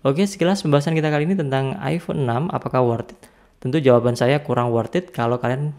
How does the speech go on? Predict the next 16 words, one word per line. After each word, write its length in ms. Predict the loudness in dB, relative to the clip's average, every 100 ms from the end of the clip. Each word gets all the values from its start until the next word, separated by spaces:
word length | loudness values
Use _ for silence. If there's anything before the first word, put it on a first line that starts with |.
| -6
gunakan 320 | -4 -4 -6
sebagai 560 | -6 -6 -4 -2 -2
iPhone 560 | -2 -4 -4 -4 -4 -4
utama 480 | -6 -6 -6 -4 -4
kalian. 320 | -4 -4 -6 -10 -20 -20 -20 _ 0
Lebih 120 | 2
baik 160 | 2 2 0
kalian 160 | 2
bisa 320 | 0 0 -2
pilih 240 | -2 -2 0
iPhone 320 | 0 0 -2
yang 160 | 0 0
lain 400 | 0 0 -2 -4 -6
yang 160 | -2 -2
lebih 320 | -2 0 0
rekomen, 640 | 0 -2 -6 -4 -2 -4